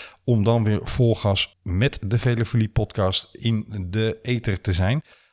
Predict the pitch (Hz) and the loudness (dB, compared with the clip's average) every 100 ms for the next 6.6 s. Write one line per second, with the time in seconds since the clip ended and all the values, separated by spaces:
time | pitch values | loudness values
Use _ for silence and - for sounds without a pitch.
0 | _ 147 151 151 160 147 117 123 127 - | _ -2 0 2 2 0 0 -2 -2 0
1 | 127 - - 82 135 107 87 - - 120 | 0 -2 -4 -2 0 0 -2 -4 -6 -4
2 | 120 - 131 123 101 - - 127 - - | 0 0 0 2 2 0 -2 -2 -2 -2
3 | 135 98 104 92 123 110 120 95 90 95 | -2 0 0 0 0 0 2 0 0 -2
4 | 82 98 - 80 80 - 101 98 92 - | -2 -4 -4 -8 -6 -2 0 0 -4 -6
5 | 101 90 95 98 98 95 117 107 117 135 | -4 -4 -2 0 0 0 0 -2 -2 -2
6 | 156 156 139 127 - 131 | -2 -2 -2 -2 -2 -4